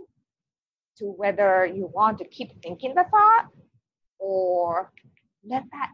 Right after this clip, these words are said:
thought go and maybe create completely different, um, thought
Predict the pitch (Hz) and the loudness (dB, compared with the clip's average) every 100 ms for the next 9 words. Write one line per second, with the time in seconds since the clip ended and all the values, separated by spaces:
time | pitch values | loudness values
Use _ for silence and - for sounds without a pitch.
0 | - 240 - - 196 196 - - - _ | -4 -2 -2 -6 -2 -2 -2 -10 -20 _
1 | _ - 202 185 190 196 226 220 185 208 | _ -10 -6 -6 -6 -6 -8 -8 -12 -12
2 | 262 _ _ _ _ _ _ - 196 190 | -16 _ _ _ _ _ _ -8 -6 -4
3 | 196 185 - _ _ _ _ _ 196 160 | -4 -4 -10 _ _ _ _ _ -20 -14
4 | 202 180 - 190 196 160 139 175 _ _ | -12 -10 -8 -8 -8 -10 -12 -14 _ _
5 | _ _ _ _ _ _ - 180 156 139 | _ _ _ _ _ _ -12 -6 -6 -6
6 | - _ _ 254 202 | -12 _ _ 0 0